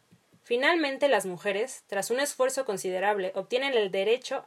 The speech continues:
a acceder a un reparto igualitario de los papeles. Pero el primero deberán mostrar que están cualificadas.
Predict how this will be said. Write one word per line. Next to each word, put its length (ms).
a 100
acceder 400
a 80
un 100
reparto 420
igualitario 640
de 140
los 160
papeles. 640
Pero 200
el 160
primero 640
deberán 400
mostrar 640
que 140
están 460
cualificadas. 1000